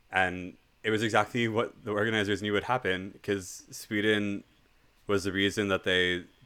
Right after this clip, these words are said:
put the language rules into effect anyway in nineteen sixty-six. Um, 'cause Sweden does pop music very well, and it's also why they've dominated, which we'll get into next week anyway. But they are, you know, I don't know.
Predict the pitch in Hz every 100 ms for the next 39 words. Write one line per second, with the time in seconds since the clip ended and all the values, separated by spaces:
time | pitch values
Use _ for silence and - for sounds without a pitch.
0 | - 95 - 92 90 90 92 95 95 90
1 | 87 90 87 92 87 98 101 82 82 85
2 | 80 85 85 95 - 101 82 - - -
3 | _ _ - _ _ _ _ - 95 90
4 | 85 80 78 - 117 _ _ _ _ _
5 | - 98 - 92 104 107 104 90 80 -
6 | - 104 101 - 90 82 85 78 85 85
7 | 80 90 78 82 82 - 87 104 92 87
8 | 85 - 82 82 78 80 78 90 87 85
9 | 82 78 85 82 - 82 127 170 87 78
10 | - - _ _ 104 135 90 71 - _
11 | _ _ _ _ _ _ _ - 107 110
12 | 110 107 104 95 - 123 92 85 82 -
13 | _ _ 107 95 82 78